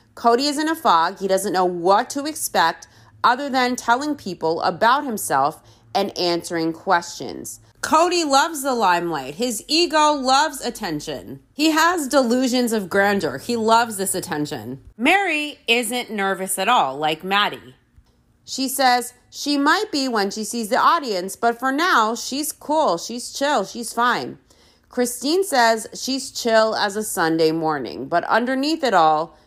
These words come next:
she's nervous. Janelle isn't nervous. She just wants this to be over.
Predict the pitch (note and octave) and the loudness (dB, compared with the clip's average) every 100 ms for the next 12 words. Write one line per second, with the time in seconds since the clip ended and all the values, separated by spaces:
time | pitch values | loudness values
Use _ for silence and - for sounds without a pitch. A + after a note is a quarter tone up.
0 | _ - G3 F3 F3 D#3 A#2 - - - | _ -8 -4 0 2 2 -2 -8 -10 -14
1 | - _ _ _ - C4+ D4 E4 F#4+ - | -18 _ _ _ -4 0 2 2 0 0
2 | B3+ A#3+ A#3+ F3+ D#3 D3 C#3+ D#3+ - _ | 2 2 0 0 0 0 -2 -4 -10 _
3 | - - D4+ F4 E4 A3+ B3+ B3+ - G#3+ | -14 -6 0 4 4 4 2 2 -4 0
4 | A#3+ C4 - G3 F3+ F3+ - - - F#3+ | 2 0 0 2 2 0 -8 -14 -4 -2
5 | G3 F#3+ - F#3 F3+ D3+ C3+ F#2 | 0 -4 0 4 4 2 -2 -6